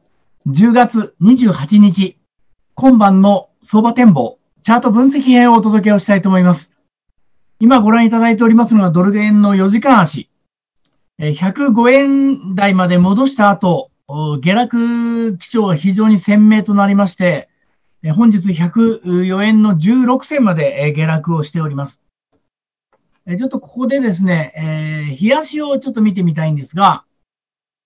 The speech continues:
えー、ちょうど百四円の丸々一という、これを、お、リバースヘッドアンドショルダーの頭で見て、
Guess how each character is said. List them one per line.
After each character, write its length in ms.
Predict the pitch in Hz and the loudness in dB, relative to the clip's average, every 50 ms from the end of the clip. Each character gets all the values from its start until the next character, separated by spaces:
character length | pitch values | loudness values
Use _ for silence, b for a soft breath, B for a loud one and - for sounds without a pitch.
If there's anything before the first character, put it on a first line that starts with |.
| _ _ _ _ _ _ _ _ _ _ _ _ _ _ _ - | _ _ _ _ _ _ _ _ _ _ _ _ _ _ _ -14
え 80 | 190 156 | -12 -12
ー、 40 | 151 | -8
ち 120 | - 254 | -2 -2
ょ 60 | 269 | -2
う 20 | 277 | 0
ど 80 | 269 | -2
百 420 | 220 214 240 226 - 294 294 294 202 | -2 -2 -4 -6 -4 -8 -10 -8 -4
四 240 | 208 220 226 247 254 | -2 0 0 2 2
円 220 | 269 277 269 269 | 0 0 0 0
の 100 | 269 269 | 0 2
丸 320 | 247 226 226 240 247 277 285 | 2 2 0 0 -2 -4 -2
々 220 | 302 311 302 277 | -2 -2 0 0
一 300 | 220 185 180 156 - - | 0 -2 -2 -4 -6 -8
と 120 | - 262 240 | -4 -2 0
い 80 | 208 180 | 0 0
う、 100 | 156 143 | -2 -6
こ 160 | 151 - 220 | -8 -6 -4
れ 160 | 233 247 247 | -2 -2 -2
を、 460 | 254 254 254 247 247 - - 196 202 196 | -2 0 0 0 0 0 -2 -4 -6 -4
お、 80 | 196 | -2
リ 120 | 180 196 190 | 0 0 0
バ 200 | 226 269 277 277 | 0 0 0 -2
ー 40 | |
ス 160 | 269 269 262 233 | -4 -4 -4 -4
ヘ 180 | 185 208 240 | -2 -2 -2
ッ 20 | 233 | 0
ド 100 | 269 277 | 0 0
ア 60 | 277 | 0
ン 20 | |
ド 80 | 262 262 | -2 -4
シ 100 | - 262 | -2 -2
ョ 60 | 269 | -2
ル 100 | 254 214 | -2 -2
ダ 120 | 196 175 | -2 -2
ー 20 | 170 | 0
の 300 | 165 156 151 - - 156 | 0 -2 -4 -6 -8 -8
頭 280 | 160 - 254 262 254 | -6 -2 0 0 0
で 120 | 208 180 156 | 0 0 -4
見 120 | 143 120 | -4 -6
て、 200 | - - - _ | -8 -12 -16 _